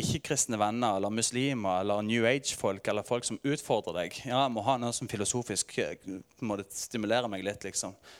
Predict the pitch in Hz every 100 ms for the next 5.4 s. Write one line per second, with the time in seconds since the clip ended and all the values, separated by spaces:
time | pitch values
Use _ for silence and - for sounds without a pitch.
0 | _ 120 110 - 127 123 110 104 98 -
1 | - - - - - _ 123 139 135 156
2 | - 180 - 131 131 170 143 - 127 123
3 | - - 147 127 120 135 185 - - -
4 | - - 131 139 104 107 127 110 - -
5 | 135 - 113